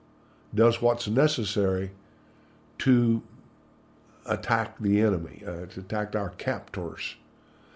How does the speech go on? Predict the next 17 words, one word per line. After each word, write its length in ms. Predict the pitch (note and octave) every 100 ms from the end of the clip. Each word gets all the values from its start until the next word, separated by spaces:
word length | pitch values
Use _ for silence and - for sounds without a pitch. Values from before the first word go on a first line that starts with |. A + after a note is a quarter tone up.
| - -
and 220 | A#2+ A2
to 100 | A2
defeat 460 | G2+ G2 E3+ E3+
them. 240 | - - - - _ _ _ - - _ - _ -
You 80 | A2
see, 160 | D3+ D3+
when 180 | B2+
God 300 | A#2 E3+ F#3
takes 280 | E3 D#3+ A#2+
your 100 | B2
case, 640 | - C3 F2+ D#2 - - - _ _ _ _ - _ _ _ _ _ _ -
he 140 | D3
makes 300 | C#3 C3+ -
Pharaoh 520 | - D3 C3+ G#2 G2
let 320 | G2+ G#2 G2 G2+
you 60 |
go. 280 | G2 F#2